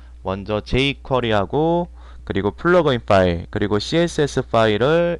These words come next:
연동하도록 하겠습니다. 자, 우리가 앞서 이 플러그인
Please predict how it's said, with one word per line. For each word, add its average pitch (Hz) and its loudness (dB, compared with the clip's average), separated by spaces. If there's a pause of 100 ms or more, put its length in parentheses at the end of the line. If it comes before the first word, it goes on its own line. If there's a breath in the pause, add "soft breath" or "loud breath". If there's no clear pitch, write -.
연동하도록 101 -6
하겠습니다. 110 -6 (400 loud breath)
자, 92 -2
우리가 98 -4
앞서 147 -6 (400 soft breath)
이 101 -8
플러그인 151 -4